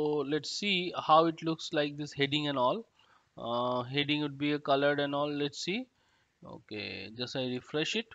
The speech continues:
Fine. The heading has cut very nicely because the color, background color is very, looks very good,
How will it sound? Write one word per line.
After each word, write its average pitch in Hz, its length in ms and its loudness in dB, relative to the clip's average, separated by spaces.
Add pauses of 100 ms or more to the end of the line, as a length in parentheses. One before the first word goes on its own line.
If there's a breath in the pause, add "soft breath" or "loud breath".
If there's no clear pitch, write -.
(220)
Fine. 117 720 0 (400 loud breath)
The 135 80 -2
heading 175 300 0
has 170 160 -4
cut 143 220 0
very 127 400 0
nicely 113 600 -4
because 117 240 -4
the 120 80 -6
color, 117 380 2
background 131 480 0
color 123 220 0
is 123 140 -6
very, 123 220 -2
looks 127 220 -6
very 120 240 -6
good, 165 300 -6